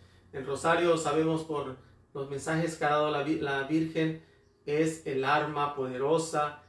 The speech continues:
en la cual podemos nosotros vencer muchas cosas. De-, decía, creo, uno de los santos,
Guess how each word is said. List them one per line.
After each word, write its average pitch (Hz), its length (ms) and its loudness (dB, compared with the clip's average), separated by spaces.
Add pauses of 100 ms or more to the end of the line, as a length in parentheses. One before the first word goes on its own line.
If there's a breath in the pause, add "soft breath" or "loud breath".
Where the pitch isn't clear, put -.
(100)
en 135 140 -6
la 123 220 -8
cual 147 340 2
podemos 135 460 -2
nosotros 135 640 -6
vencer 127 440 0
muchas 180 360 -4
cosas. - 600 -4 (1040)
De-, 135 260 -4
decía, 151 560 2
creo, 156 160 2
uno 156 220 4
de 151 80 0
los 147 160 -4
santos, 170 520 -2